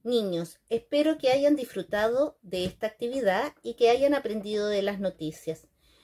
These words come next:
Yo disfruté mucho recordando ese momento tan apreciado por mí. Espero verlos de ustedes.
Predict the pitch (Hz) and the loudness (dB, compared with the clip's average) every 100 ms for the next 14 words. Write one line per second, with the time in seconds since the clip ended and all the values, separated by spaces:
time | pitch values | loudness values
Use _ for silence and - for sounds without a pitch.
0 | _ 180 196 240 320 - 240 214 180 214 | _ 0 4 6 4 0 -4 -2 -2 0
1 | 320 403 370 269 196 185 180 226 247 330 | 0 -2 0 2 2 0 -4 -2 -2 -4
2 | - - 226 277 - 339 349 196 190 196 | -4 -4 -4 -4 -6 -6 -4 -2 -2 -2
3 | 247 269 - 254 _ - 359 349 294 220 | -4 -6 -6 -8 _ -6 0 2 2 0
4 | 233 - 190 185 180 170 151 160 - - | -2 2 2 2 0 0 0 -2 -8 -20
5 | - - - - - 170 208 214 220 233 | -20 -20 -16 -16 -4 0 2 4 4 4
6 | 240 247 - 349 262 175 - | 2 -4 -4 -2 0 0 -4